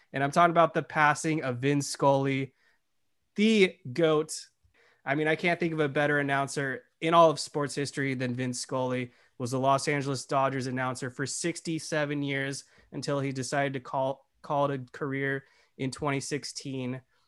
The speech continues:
Thankfully, he got to witness the Dodgers go on to win the World Series in twenty twenty.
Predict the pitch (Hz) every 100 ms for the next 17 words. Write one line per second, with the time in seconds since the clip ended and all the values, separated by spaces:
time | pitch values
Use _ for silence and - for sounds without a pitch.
0 | _ 160 160 160 156 147 147 143 143 143
1 | 147 143 - 139 139 139 139 123 139 135
2 | 131 131 131 127 131 123 135 127 120 117
3 | - 117 113 151 160 160 156